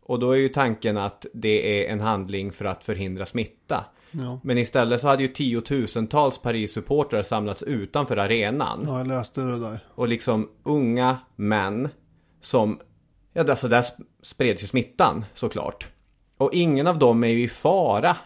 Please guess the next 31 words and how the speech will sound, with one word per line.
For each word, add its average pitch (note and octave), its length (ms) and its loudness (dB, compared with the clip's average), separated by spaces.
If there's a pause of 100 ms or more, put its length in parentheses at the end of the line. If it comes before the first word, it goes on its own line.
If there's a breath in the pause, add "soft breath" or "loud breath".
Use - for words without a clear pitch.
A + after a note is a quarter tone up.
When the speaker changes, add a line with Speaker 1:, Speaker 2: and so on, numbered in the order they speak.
Speaker 1:
Alltså C#3 220 -8
de C#3+ 200 2
kommer F3 180 2
ju E3 60 0
klara E3+ 460 2
sig. - 420 -8
De C#3 180 0
är D#3+ 80 2
unga B2 520 0
män. A2+ 420 -4 (240)
Ehm, A2 420 -2
och B2 160 -2
det, B2 380 -2
coronasmittan B2+ 920 -2
drabbar A2+ 320 2
ju A2 60 2
multisjuka A#2+ 760 0
och G#2 100 2
gamla. A#2 320 2
Eller G2 200 -2 (460 soft breath)
det B2 140 0
är A2+ 80 4
för A2+ 160 -6
dem A#2+ 260 2
det A2+ 100 2
är G2 60 0
farligt. B2 680 0 (460 soft breath)
Men C3+ 120 2
de C3 100 2
här C3+ 240 4
Speaker 2:
Farligast. B2 720 -4